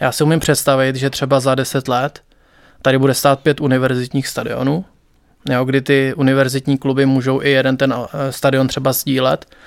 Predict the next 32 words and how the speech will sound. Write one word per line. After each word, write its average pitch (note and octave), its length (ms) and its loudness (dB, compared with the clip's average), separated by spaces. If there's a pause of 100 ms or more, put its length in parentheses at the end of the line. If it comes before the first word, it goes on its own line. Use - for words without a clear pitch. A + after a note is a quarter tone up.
To C3 100 -6
znamená, C3+ 380 4
že B2+ 120 -2
ty C#3+ 100 0
na C3+ 100 2
pokrytí C#3+ 440 -4
těch C3+ 160 -2
deset C3+ 280 -2
univerzitních, C3+ 880 -2
eh, C3+ 280 -6
klubů, C#3 360 0
který C#3+ 260 0
dneska C3+ 260 -2
v - 40 -10
té C#3 120 -6
soutěži C3+ 400 -2
jsou, C3+ 280 0 (380)
tak, C3 240 -2
eh, C#3 60 4 (220)
kdybys C3+ 360 0
měl C#3 180 4
pět C#3+ 260 0
stadionů, C#3 560 2
tak C3 140 -6
opravdu C3 400 -2
tady C3 220 -2
můžeš, B2+ 500 -6
eh, C3+ 220 -4
můžeš B2+ 340 -4
mít C3 180 -2
úroveň, C3 460 -4
eh, C3+ 180 -4